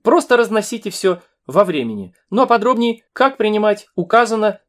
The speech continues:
под товаром на нашем сайте. Заходите на него. Напоминаю, что есть у нас еще второй сайт. Кто не имеет по какой-то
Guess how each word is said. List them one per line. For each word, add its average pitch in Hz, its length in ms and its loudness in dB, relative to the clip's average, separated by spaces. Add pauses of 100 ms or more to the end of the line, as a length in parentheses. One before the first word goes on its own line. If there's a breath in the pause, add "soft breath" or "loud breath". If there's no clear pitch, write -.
под 302 220 -2
товаром 190 380 4
на 156 80 -2
нашем 156 300 -2
сайте. 135 360 -6
Заходите 196 520 -2
на 208 80 -2
него. 196 360 -2 (180 loud breath)
Напоминаю, 226 480 2
что 185 140 -6
есть 185 220 -2
у 175 60 -4
нас 170 220 -2
еще 151 180 -10
второй 214 320 0
сайт. 233 260 0
Кто - 320 -2 (200 loud breath)
не 220 200 0
имеет 226 280 0
по - 60 -2
какой-то 190 500 0